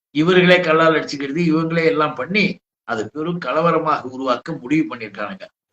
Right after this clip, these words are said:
அந்த மாதிரி முடிவு பண்ணிருக்கிறதுக்கு, நாம நினைக்கிறதுக்கு, இப்ப சீமானுடைய இந்த, அந்த கட்சியினுடைய இந்த செயல்கள் மூலமாக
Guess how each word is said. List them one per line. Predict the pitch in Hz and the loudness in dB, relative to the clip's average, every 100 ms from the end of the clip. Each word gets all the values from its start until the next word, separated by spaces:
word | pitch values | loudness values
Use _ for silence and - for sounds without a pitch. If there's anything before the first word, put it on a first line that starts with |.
| _ - | _ -4
அந்த | 147 208 202 | -4 2 2
மாதிரி | 180 220 233 185 | 4 4 2 0
முடிவு | 170 190 226 226 | 0 2 0 0
பண்ணிருக்கிறதுக்கு, | 190 175 175 165 165 156 156 202 | 0 2 0 0 -2 -2 -4 -2
நாம | 175 160 156 | 0 0 0
நினைக்கிறதுக்கு, | 143 151 175 175 151 139 208 202 - - _ - | -6 -4 -2 -2 -4 -4 2 2 2 -4 _ -10
இப்ப | 160 160 165 165 | -4 0 0 -2
சீமானுடைய | - 208 214 190 175 165 156 151 139 | -2 0 4 4 4 0 2 2 0
இந்த, | 139 170 170 151 123 - _ - | -4 -2 0 2 0 -8 _ -8
அந்த | 151 156 | -2 -2
கட்சியினுடைய | - 160 - 202 190 175 165 | -2 -6 -4 -4 -2 0 2
இந்த | 160 143 135 | 0 -2 -8
செயல்கள் | - 156 175 165 156 | -2 0 2 2 0
மூலமாக | 135 151 143 143 | -2 -4 -2 0